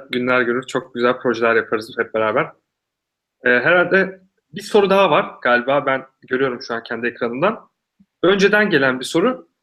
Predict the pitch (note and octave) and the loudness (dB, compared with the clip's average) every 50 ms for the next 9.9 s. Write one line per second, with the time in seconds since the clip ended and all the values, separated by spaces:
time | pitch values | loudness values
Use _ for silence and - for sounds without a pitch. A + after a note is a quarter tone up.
0 | _ _ - F3+ F#3 - - - G3 G3 G3 G3+ G#3 G#3+ G#3 A#3+ B3+ A#3+ G#3 G#3+ | _ _ -8 -6 -4 -4 -4 0 0 2 4 4 4 2 2 2 0 2 2 0
1 | G#3 G#3+ - A#3 A3+ - - - - - - - G#3 G3+ A3 A#3+ A#3+ - - _ | 0 0 -2 -2 -2 -2 -6 -10 -10 -10 -4 -2 -2 0 0 -2 -2 -4 -10 _
2 | _ - G#3+ A3 A3 G#3+ A3 A3 A3 A3 - F#3+ G3 G#3 G3+ G#3 G#3+ A#3+ A3 G#3 | _ -4 -2 0 0 2 2 0 2 2 0 0 2 2 0 2 2 2 2 4
3 | G#3 A#3+ A#3+ - - _ _ _ _ _ _ _ _ _ _ _ - D#3+ - - | 2 2 0 -4 -10 _ _ _ _ _ _ _ _ _ _ _ -16 -16 -6 0
4 | - B3+ B3 A#3 G3 - - G3 F#3+ F3+ - - - G#3 F#3+ F#3+ F#3 F#3+ F#3+ F#3 | 0 0 0 0 -4 -2 0 0 0 -2 -4 -6 -8 -2 2 2 4 4 2 0
5 | - G3+ F3+ F3+ F#3+ A3 - - - _ _ _ _ _ _ _ _ _ - C#3 | -2 0 2 2 0 0 -2 -8 -16 _ _ _ _ _ _ _ _ _ -14 -2
6 | F3 G3 F#3+ F#3+ G3 G3 G3+ G#3+ A3 G3 G#3 G#3 G3+ - - C#3+ C#3+ F3 G3 G3 | 2 2 4 4 4 2 0 -2 0 2 2 2 2 0 -6 -14 -12 -10 -4 -2
7 | G3+ G#3 G#3 G#3 - - F#3 F3 E3+ E3+ F3 F3+ G3+ A3 G#3 A#3 A#3 A3 G3 F3+ | 0 0 -2 -2 -6 -4 -2 -2 0 0 0 0 0 0 0 2 2 2 0 0
8 | E3 D3+ C#3+ D3+ C#3+ C#3+ C#3+ C#3+ D3+ D3+ F3+ G3 - - - D#3 D3+ - D3 C#3 | -2 -2 -4 -2 -2 0 0 0 -2 -2 -2 -6 -6 -8 -10 -10 -8 -6 -4 -4
9 | C#3 C#3 C#3 D3 D3 C#3+ D3 D3 D3 - - - D3 D3+ D#3+ D#3 F#3+ A3+ | -2 -2 -2 -4 -4 -2 -2 -2 -4 -4 -6 -6 -6 -6 -4 -4 -4 -6